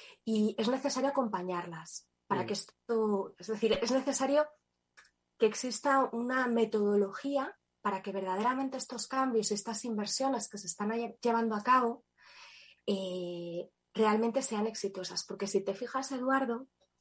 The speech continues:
Speaker 1: la mayor parte de los cambios, al final, dentro de lo que son los procesos, las herramientas, pues, por ejemplo, una nueva herramienta que se implanta en una organización, una herramienta tecnológica para hacer un proceso de compra, recae en las personas.
Speaker 2: Mm.
Speaker 1: Recae en las personas.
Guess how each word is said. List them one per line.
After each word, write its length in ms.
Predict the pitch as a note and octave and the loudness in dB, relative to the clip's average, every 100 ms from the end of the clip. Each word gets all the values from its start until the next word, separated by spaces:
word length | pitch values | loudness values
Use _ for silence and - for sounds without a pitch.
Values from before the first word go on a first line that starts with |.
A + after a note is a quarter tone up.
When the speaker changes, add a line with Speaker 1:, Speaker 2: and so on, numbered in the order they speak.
| - - _ - | -20 -20 _ 0
Speaker 1:
la 120 | G3+ | 0
mayor 320 | F3 F#3+ G3 | 2 0 2
parte 240 | A#3 A#3 B3+ | 0 0 -2
de 140 | B3 | -2
los 180 | G#3+ - | 0 0
cambios, 680 | B3+ B3 A3+ G#3 A3 - - | 0 0 2 0 -4 -12 -12
al 140 | F3 | -12
final, 440 | E3 F#3 A3 G#3+ G3 | -8 -2 2 2 2
dentro 240 | G3+ G#3 | 0 2
de 40 | G#3 | 2
lo 60 | |
que 80 | G#3 | 0
son 180 | G3+ G#3 | -2 -2
los 140 | D#3+ - | -4 -8
procesos, 760 | F3+ - A#3+ - A3 G#3+ G#3 | -8 -2 0 0 0 0 -2
las 160 | F3+ G3+ | -6 -6
herramientas, 540 | E3+ E3+ A3 A#3+ - - | -6 -2 0 0 -2 -6
pues, 100 | - | -12
por 100 | - | -4
ejemplo, 220 | G#3+ F#3+ | 0 0
una 120 | F#3+ | 2
nueva 200 | G3 G3 | 4 4
herramienta 400 | F#3+ F#3 A3+ G#3 | 4 2 0 0
que 80 | G3+ | -4
se 120 | - | -6
implanta 340 | F3+ F#3 F#3+ F#3+ | -6 -6 -6 -6
en 80 | |
una 140 | F#3+ F#3 | -6 -6
organización, 680 | F3 F3 E3+ E3 A#3 A3+ | -6 -10 -12 -6 0 0
una 120 | G3+ F#3 | 0 -4
herramienta 520 | F#3 F#3+ F#3 F#3 F#3 - - - | -4 -4 -2 -2 -2 -8 -18 -8
tecnológica 760 | G#3 G3 F3 A#3 A3+ G3+ F#3+ F3+ | -8 -2 2 2 0 -2 -4 -4
para 180 | F3 E3 | -4 -4
hacer 160 | G3+ | -4
un 60 | F#3+ | -6
proceso 320 | F#3 G3 - | -6 -8 -8
de 80 | E3+ | -2
compra, 460 | A3 B3 G#3 G#3 - - - - - - | -2 0 -2 -4 -6 -20 -20 -20 -10 -2
recae 280 | G#3+ G#3+ | 0 2
en 60 | B3 | 2
las 140 | C#4+ - | 2 0
personas. 600 | G#3+ - C#4 A#3 - _ _ _ _ _ _ _ - | -4 -4 -4 -6 -12 _ _ _ _ _ _ _ -6
Speaker 2:
Mm. 60 | |
Speaker 1:
Recae 180 | G#3 G3+ | -2 2
en 60 | A#3+ | 2
las 120 | B3+ | 0
personas. 640 | A3+ G#3+ A#3+ A3 G3 - | -2 -6 -4 -4 -4 -12